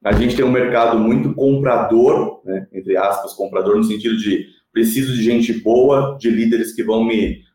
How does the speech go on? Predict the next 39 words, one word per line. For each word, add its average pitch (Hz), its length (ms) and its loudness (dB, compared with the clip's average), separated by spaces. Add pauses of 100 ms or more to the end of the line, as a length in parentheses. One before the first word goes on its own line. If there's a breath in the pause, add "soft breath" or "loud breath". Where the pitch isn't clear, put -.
potencializar 110 720 0
a 107 60 2
inovação, 117 720 0
de 110 60 -2
líderes 107 360 -4
que 110 80 -4
vão 107 240 -4
puxar 107 240 -4
a 104 60 0
empresa 104 580 0 (180 loud breath)
pra 117 120 -2
esse 113 120 0
novo 120 300 2
contexto 110 460 -2
de 104 100 -2
mundo, 135 380 0
pra - 100 0
essa 110 160 -2
nova 107 240 0
economia. 110 580 0 (480)
Porém, 131 600 0 (340)
o, - 240 -4
a, - 160 -2
o - 100 -4
que 113 160 -6
tem 135 140 0
no 139 140 0
cardápio, 110 800 -2 (120)
o - 40 -20
que 113 100 -6
está 113 220 0
nas 123 200 -4
prateleiras, 110 840 -2 (240 soft breath)
são 120 260 0
líderes 123 640 0
educados, 107 720 -2
treinados 110 480 0
e 113 100 -6
capacitados 110 800 -2